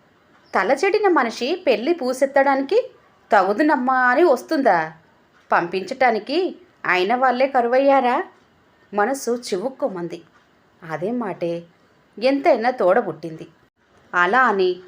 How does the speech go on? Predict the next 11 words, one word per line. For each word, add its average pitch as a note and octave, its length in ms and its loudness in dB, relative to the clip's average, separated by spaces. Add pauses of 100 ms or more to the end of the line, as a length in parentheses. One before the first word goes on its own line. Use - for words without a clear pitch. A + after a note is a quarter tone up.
(240)
నెత్తికెక్కించుకుంటారేమో. C4+ 1400 0 (480)
ఇదిగో A3 380 2 (440)
ఇప్పుడే F#3+ 380 -2
చెబుతున్నాను, B3+ 640 0 (540)
ఆవిడ G3+ 340 0 (140)
బుడిబుడి A3+ 420 -4
దీర్ఘాలు G3+ 520 -2
తీసిందని A#3 640 0 (560)
బుట్టలో G3+ 440 -2
పడితే B3+ 380 0
కాదు. C4 360 0